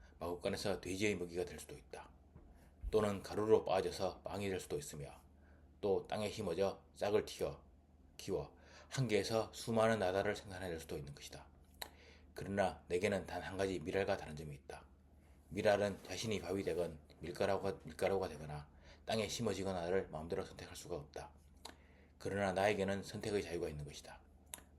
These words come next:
나는 돼지에게 먹혀지거나 절망을 한 채 가루로 빻아져서 다른 사람이 마음대로 먹어버리-, 먹어버리게 하지는 않겠다.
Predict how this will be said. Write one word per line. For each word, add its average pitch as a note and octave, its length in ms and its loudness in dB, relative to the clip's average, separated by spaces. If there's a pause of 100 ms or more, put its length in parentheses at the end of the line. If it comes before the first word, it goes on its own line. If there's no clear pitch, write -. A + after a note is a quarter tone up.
나는 F#2 320 2
돼지에게 G2 480 2
먹혀지거나 F2 600 -2
절망을 F2 360 -4
한 D2+ 160 -8
채 D3 240 -8 (320)
가루로 F#2+ 440 -2
빻아져서 E2 520 0 (140)
다른 D#2+ 220 -8
사람이 F#2+ 320 -2
마음대로 D#2+ 400 -2
먹어버리-, F2+ 500 -2
먹어버리게 F#2 540 -2
하지는 F2 320 -6
않겠다. - 360 -16